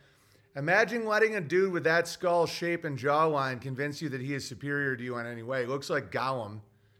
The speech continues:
from Lord of the Rings. Here's a freeze frame of his gay fucking, super gay fucking head. So he's gay. Okay, you wanna see more of my batting average? So, January twentieth,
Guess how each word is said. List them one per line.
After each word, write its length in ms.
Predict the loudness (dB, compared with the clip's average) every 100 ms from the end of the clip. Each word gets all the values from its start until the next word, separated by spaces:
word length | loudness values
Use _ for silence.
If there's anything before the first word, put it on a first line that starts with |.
| _ -14
from 120 | -4
Lord 120 | -2
of 80 | -2
the 60 |
Rings. 360 | -2 -4 -4 -6
Here's 280 | -2 -2 0
a 120 | -2
freeze 340 | -4 -6 -6
frame 320 | -4 -4 -4 -6
of 100 | -8
his 260 | -10 -12 _ _ _ -20 -8
gay 600 | 0 2 2 0 -2 -6 _ -4
fucking, 420 | -2 -2 -4 -6
super 460 | -8 -6 -6 -2 -2
gay 340 | 0 0 0
fucking 480 | -2 -2 -2 -4 -8
head. 420 | -6 -4 -4 -8 -18 _ _ _ _ _ _ _
So 220 | -2 2
he's 320 | 2 0 -2 2
gay. 480 | 4 4 2 -4 -6
Okay, 320 | -2 2 2
you 80 | 0
wanna 240 | 0 0 0
see 320 | -2 -2 -4
more 560 | -4 0 2 2 0 -6 _ _ _
of 140 | -8 0
my 180 | 2
batting 340 | 4 4 2 0
average? 380 | 0 0 -2 0
So, 420 | 2 4 2 -2 -20 _ _ _ _ _ _ _ _ _ _ -2
January 560 | 2 4 8 10 10
twentieth, 640 | 8 -2 -2 -2 -8 -14